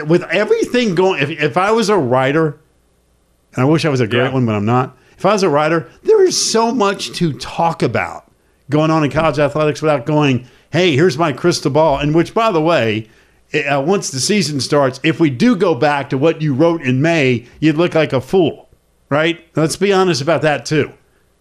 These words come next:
Speaker 1: If you're gonna be held accountable for such drivel, uh, let's bring it up when we get into, like, November and December and January of twenty-two dash twenty-three and go, "Hey, remember what you wrote back in April when you had so-and-so ranked sixth in the country,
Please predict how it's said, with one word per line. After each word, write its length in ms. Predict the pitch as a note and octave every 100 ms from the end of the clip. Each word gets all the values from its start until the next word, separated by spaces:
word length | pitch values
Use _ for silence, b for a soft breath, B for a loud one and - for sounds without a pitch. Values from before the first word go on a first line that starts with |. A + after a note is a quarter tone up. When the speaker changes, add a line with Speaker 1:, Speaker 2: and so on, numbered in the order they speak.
| _ _
Speaker 1:
If 220 | C#3 C#3
you're 260 | C3 C#3+ D3
gonna 200 | D3 G#3
be 160 | G#3+ F#3+
held 240 | F3 G#3
accountable 540 | E3 - F#3 E3+ C3+ A#2+
for 100 | B2
such 320 | E3 B2+ G#2+ - b b A2
drivel, 580 | A#2+ F#3 C3 G2 F2 b b b -
uh, 80 | C3
let's 280 | E3 F3+
bring 180 | D#3 A3
it 100 | G3+
up 220 | F3+ F3
when 160 | D3 D3
we 80 | D3+
get 180 | D#3 D#3+
into, 400 | D3 C3+ C#3 B2+
like, 260 | C3 B2+
November 500 | C3+ B2 D#3 E3 D#3+
and 160 | D3+ C3
December 540 | B2 - E3+ D#3 C#3+
and 160 | B2+ A#2+
January 800 | A2 D3 D3+ C3+ A#2 A#2 A2+ G#2+ b b b
of 120 | A2
twenty-two 420 | - D#3+ D3 D#3
dash 300 | C#3 C#3+ C3
twenty-three 440 | - D3+ C#3 B2+ D3
and 80 | B2
go, 120 | A#2
"Hey, 180 | C#3 E3
remember 380 | B2 D#3 F3+
what 240 | G#3+ F#3+ F#3
you 80 | E3
wrote 220 | D#3+ D#3+
back 260 | D#3 D#3
in 100 | C#3
April 460 | A#2+ C3+ C#3 D3+ D#3+ b b
when 160 | A2 A#2
you 100 | D#3+
had 180 | D#3+ A2
so-and-so 540 | - D#3+ D#3+ - D#3
ranked 300 | B2+ C#3+ B2
sixth 340 | - E3 D#3+
in 80 | D#3+
the 80 | C3+
country, 480 | D3 D3+ - D#3